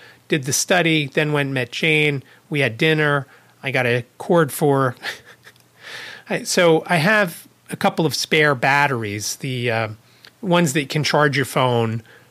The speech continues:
uh, when you don't have A C. And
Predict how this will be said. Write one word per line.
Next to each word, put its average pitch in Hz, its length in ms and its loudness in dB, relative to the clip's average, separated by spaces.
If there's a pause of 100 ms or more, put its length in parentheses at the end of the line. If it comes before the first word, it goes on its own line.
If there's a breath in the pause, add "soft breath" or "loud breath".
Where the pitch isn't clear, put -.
(420 soft breath)
uh, 120 260 -2
when 123 220 -2
you 120 80 0
don't 123 160 2
have 117 180 0
A 110 140 -2
C. 104 520 -6 (520 soft breath)
And 139 720 2